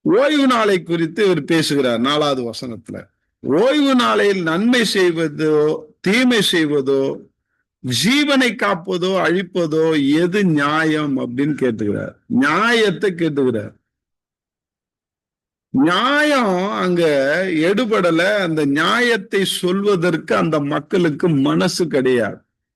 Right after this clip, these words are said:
எது நியாயம், எது அநியாயம்னு உண்மையா, ஓப்பனா பேசுறதுக்கு அவங்களுக்கு மனசு கிடையாது. இருதயம் கடினப்பட்டு கிடக்குது.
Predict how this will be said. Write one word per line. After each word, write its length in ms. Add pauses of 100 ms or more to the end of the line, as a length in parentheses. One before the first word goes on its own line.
(260)
எது 400
நியாயம், 560
எது 260
அநியாயம்னு 680
உண்மையா, 840
ஓப்பனா 640
பேசுறதுக்கு 520
அவங்களுக்கு 680 (1200)
மனசு 580
கிடையாது. 560
இருதயம் 500
கடினப்பட்டு 680
கிடக்குது. 520